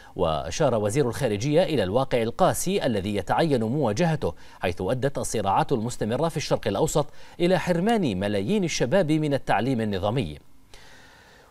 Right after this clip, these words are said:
وأضاف أن المبادرة الرابعة تتعلق بتحسين الرعاية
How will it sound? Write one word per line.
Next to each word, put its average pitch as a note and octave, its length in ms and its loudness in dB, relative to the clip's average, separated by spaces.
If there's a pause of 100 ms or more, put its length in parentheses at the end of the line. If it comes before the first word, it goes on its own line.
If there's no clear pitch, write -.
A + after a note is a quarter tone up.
(140)
وأضاف A3 420 6
أن A3+ 140 6
المبادرة F#3 540 6
الرابعة D3+ 460 2
تتعلق F#3 560 0
بتحسين B3+ 560 -2
الرعاية D3 380 2